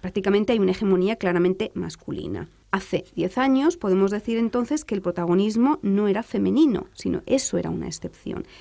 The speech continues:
y que lo que resultaba familiar a las audiencias realmente eran los hombres como protagonistas en las series.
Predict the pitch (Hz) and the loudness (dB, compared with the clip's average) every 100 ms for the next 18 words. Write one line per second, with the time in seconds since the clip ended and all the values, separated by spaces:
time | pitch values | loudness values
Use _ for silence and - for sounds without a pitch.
0 | - - 196 254 269 - 185 175 175 180 | -16 -8 -4 -2 -2 0 2 2 2 2
1 | 180 175 190 185 214 220 226 214 220 220 | 2 0 -6 -2 0 0 -2 -2 0 -2
2 | 214 220 277 208 175 180 233 233 175 180 | -2 -2 -2 2 0 0 -2 0 2 2
3 | 175 240 262 180 220 196 - 185 190 - | 2 -2 -2 0 0 0 -2 -2 -2 -4
4 | 208 185 180 180 175 170 165 - 175 - | -4 -6 -10 -8 -8 -10 -14 -14 -14 -14
5 | 165 165 160 - | -16 -18 -18 -20